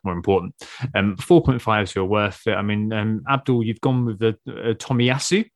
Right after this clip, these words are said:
um, in, in that defence. Is, uh, I, I guess Arsenal's defence has definitely kind of tightened a lot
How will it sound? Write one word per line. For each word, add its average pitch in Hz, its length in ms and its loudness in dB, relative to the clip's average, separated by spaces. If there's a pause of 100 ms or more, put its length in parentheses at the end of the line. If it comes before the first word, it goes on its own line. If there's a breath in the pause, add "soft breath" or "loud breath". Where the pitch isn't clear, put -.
(100)
um, 95 440 -4
in, 104 380 -4
in 104 120 -6
that 104 200 -4
defence. 135 480 -4
Is, 139 280 -4
uh, 104 80 -6
I, 92 200 -4
I 151 60 0
guess 160 320 -4
Arsenal's 151 400 0
defence 104 520 -6
has 104 120 -12
definitely 110 420 -4
kind 104 180 -6
of 95 140 -10
tightened 107 520 -2
a 95 40 -2
lot 101 560 -2